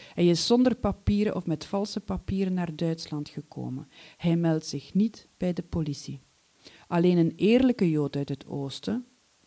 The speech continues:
behalve eerlijk is hij ook bang, meldt zich bij de politie.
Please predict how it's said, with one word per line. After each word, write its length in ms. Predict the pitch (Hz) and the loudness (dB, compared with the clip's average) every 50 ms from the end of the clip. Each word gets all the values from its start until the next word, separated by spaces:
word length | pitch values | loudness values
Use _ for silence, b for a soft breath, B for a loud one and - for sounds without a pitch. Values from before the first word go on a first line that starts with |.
| _ _ _ _ _ _ | _ _ _ _ _ _
behalve 600 | 165 147 143 127 131 165 180 185 165 165 165 - | -10 -10 -8 -6 -4 -2 -4 -2 -2 -4 -6 -4
eerlijk 400 | - 180 180 170 160 143 - - | -2 -2 0 0 -2 -2 -4 -6
is 140 | - - - | -10 -8 -6
hij 160 | 160 - - | -8 -6 -4
ook 220 | 156 151 - - - | -6 -6 -6 -12 -16
bang, 320 | 143 - 135 139 180 208 208 _ _ _ _ _ _ b b b b b b b b b b | -10 -8 -6 -4 -4 -6 -8 _ _ _ _ _ _ b b b b b b b b b b
meldt 320 | - 175 180 190 202 196 - | -2 2 2 2 2 2 -2
zich 240 | 196 180 - - | -6 -6 -6 -6
bij 140 | - 165 165 | -2 -2 -2
de 100 | 156 156 | -2 -4
politie. 580 | 151 - - 147 139 135 131 - - 127 135 | -6 -4 -6 -4 -4 -6 -8 -10 -12 -14 -16